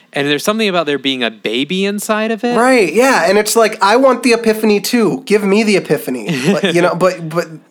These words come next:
Speaker 2: it never does.
Speaker 1: I'm trying to see, yeah, like, he,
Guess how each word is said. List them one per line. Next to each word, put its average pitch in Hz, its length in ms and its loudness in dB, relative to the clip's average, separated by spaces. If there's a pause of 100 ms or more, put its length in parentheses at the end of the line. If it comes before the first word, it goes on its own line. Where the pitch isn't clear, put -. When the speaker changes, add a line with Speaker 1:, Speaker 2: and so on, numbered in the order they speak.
(120)
Speaker 2:
it 165 360 -6
never 165 240 2
does. 135 680 -4 (460)
Speaker 1:
I'm 156 160 -2
trying 208 400 -4
to 214 100 -8
see, 151 680 -4 (1040)
yeah, 156 320 -2
like, 123 340 -4 (220)
he, 185 360 -4